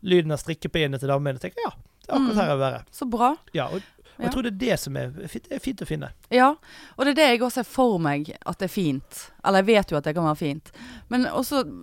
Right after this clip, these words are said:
Speaker 2: men senest i går så satt jeg og tenkte, men... OK, nå var jeg i Stavanger i helgen, eh, og gjorde stand-up, eh, var vekk i tre dager. Altså, kan reise uten at jeg trenger å bry en sjel med det. Jeg kan gå på Riks, jeg kan gå ut, jeg kan, eh,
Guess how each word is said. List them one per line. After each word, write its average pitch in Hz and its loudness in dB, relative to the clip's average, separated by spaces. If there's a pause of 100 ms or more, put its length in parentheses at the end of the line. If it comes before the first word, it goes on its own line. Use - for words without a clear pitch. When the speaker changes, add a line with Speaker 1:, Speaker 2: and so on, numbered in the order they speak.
(360)
Speaker 2:
men 202 0 (120)
senest 247 2
i 202 -2
går 180 6
så 196 -12 (120)
satt - -6
jeg 208 0
og 185 -4
tenkte, 190 0
men... 208 2 (560)
OK, 208 8
nå 226 4
var 190 8
jeg 180 2 (160)
i - 2
Stavanger 202 4
i 165 4
helgen, 175 2
eh, 180 0
og 180 0
gjorde 175 0
stand-up, 190 2
eh, 190 -2
var 180 0 (100)
vekk - -10
i 175 -2
tre 180 -2
dager. 170 2
Altså, 196 -4
kan 190 0
reise 185 0
uten 170 -4
at 175 -2
jeg 160 -2
trenger 180 -2
å 156 0
bry 165 -2
en 147 -2
sjel 160 0
med 147 -2
det. 202 4 (440)
Jeg - -4
kan 180 0 (160)
gå 196 2
på 190 -2
Riks, 185 2
jeg 175 -4
kan 165 0
gå 165 4
ut, 165 -6
jeg - -2
kan, 165 -2
eh, 110 -6